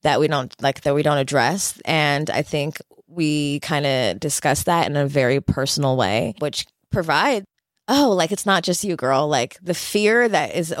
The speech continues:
that is associated with having a child with someone and, and then maybe breaking up with them. You know, we, like, we really get with that. We really discuss, I discuss, like, abuse that I, I experienced with my child's father. And, like, that's not something I've talked very much about, but that's not something people talk about,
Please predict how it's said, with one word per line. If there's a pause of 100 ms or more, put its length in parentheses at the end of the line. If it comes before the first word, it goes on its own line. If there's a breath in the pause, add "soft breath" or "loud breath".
(120)
that
is
associated
with
having
a
child
with
someone
and,
and
then
maybe
breaking
up
with
them. (260)
You
know,
we,
like,
we
really
get
with
that.
We
really
discuss,
I
discuss,
like,
abuse
that
I,
I
experienced
with
my
child's
father.
And,
like, (260)
that's
not
something
I've
talked
very
much
about,
but
that's
not
something
people
talk
about,